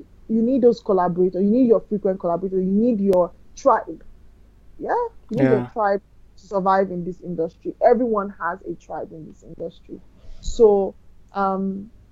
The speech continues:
Speaker 1: if you do have access, or if you are in a place where you can access these things,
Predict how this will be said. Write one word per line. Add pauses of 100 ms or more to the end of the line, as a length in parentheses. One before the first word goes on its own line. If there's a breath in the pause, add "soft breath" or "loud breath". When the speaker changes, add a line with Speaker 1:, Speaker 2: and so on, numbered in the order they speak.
(120)
Speaker 1:
if
you
do
have
access,
or
if
you
are
in
a
place
where
you (100)
can
access
these (100)
things,